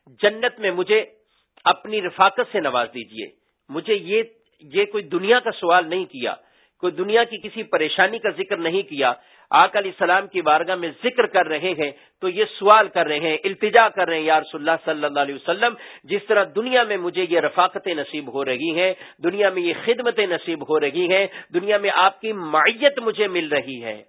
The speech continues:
آقا، مجھ پر ایسا کرم ہو جائے، جنت میں آپ کی رفاقت مل جائے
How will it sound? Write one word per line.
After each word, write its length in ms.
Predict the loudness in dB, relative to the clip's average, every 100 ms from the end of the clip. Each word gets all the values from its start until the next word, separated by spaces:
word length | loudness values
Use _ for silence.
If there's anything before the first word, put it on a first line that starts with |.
| _
آقا، 440 | -16 -16 -18 -18 -18 _ _ _ _ _ _
مجھ 180 | _ -20
پر 120 | -18
ایسا 240 | -18 -18 -20
کرم 320 | _ -20 -18
ہو 120 | -20
جائے، 260 | -16 -16 -18 _ _ _ _ _ _
جنت 360 | -20 -20 -20 _
میں 80 | -20
آپ 180 | -20
کی 60 | -20
رفاقت 460 | -20 -20 -20 _ _
مل 140 | _ _
جائے 200 | -20 _